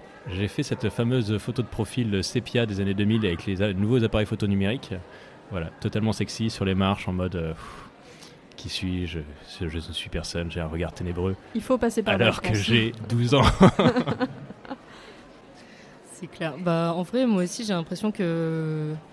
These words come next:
Speaker 3: que les réseaux ont peut-être pu influencer ce que, enfin, genre ma perception de moi-même, et cetera. Par exemple, bah, moi, j'ai commencé par Instagram, euh, genre vraiment, j'avais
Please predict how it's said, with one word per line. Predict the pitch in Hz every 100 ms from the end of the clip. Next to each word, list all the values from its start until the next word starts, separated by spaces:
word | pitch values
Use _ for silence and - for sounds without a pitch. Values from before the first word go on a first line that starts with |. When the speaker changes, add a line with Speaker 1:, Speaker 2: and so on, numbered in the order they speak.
| - - - - - - - - - -
Speaker 3:
que | 180 165 160 156 156 156 156 156 151
les | 160
réseaux | 156 170 196
ont | 160
peut-être | - 214 208
pu | - 202
influencer | 180 - 190 185 - 214
ce | -
que, | 175 160 156 151 147 147 - - - -
enfin, | - 160
genre | 156
ma | 160
perception | 156 160 - 160 180
de |
moi-même, | 175 175 185 190
et | 175
cetera. | 175 160 170 190 240 - - - - - - - - - -
Par | 185
exemple, | 180 208 220
bah, | 185 175 160
moi, | 175 185
j'ai | 190
commencé | 190 180 190
par | 170
Instagram, | 170 - 170 185 190
euh, | 165 151
genre | 156
vraiment, | 151 165 185
j'avais | 165 156